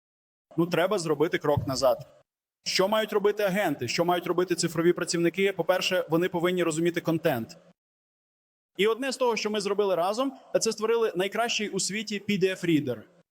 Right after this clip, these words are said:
Як ви знаєте, P D F-файли важко читати. Там є діаграми, зображення, графіки, таблиці, багато тексту. Він організований так, що не є повністю лінійним.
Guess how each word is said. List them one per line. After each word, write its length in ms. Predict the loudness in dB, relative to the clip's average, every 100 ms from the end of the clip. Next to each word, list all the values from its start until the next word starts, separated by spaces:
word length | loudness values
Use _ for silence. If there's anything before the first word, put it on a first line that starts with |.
| _ _ _ _ _
Як 180 | 0 0
ви 80 | 0
знаєте, 360 | 0 0 0 -2
P 200 | 0 2
D 140 | 0
F-файли 400 | 0 0 2 2
важко 320 | 2 4 2
читати. 460 | 2 2 2 2 -4 -8 -20 _ _ _ -6
Там 140 | -2 0
є 100 | 2
діаграми, 540 | 0 2 0 0 -2
зображення, 680 | -2 0 2 2 -4 -6 -4
графіки, 440 | -2 -2 -4 -6
таблиці, 640 | -4 2 2 4 2 0 -4 -2
багато 380 | 2 2 0
тексту. 640 | 0 2 2 4 4 4 -4 -20 -20 _ _ _ 2
Він 140 | 2
організований 560 | 4 0 0 0 0 0
так, 220 | 0 0
що 300 | 0 0 -2 -10 -2
не 140 | 0 0
є 200 | 0 -2
повністю 480 | -2 0 0 0
лінійним. 560 | 0 0 0 0 -2 -4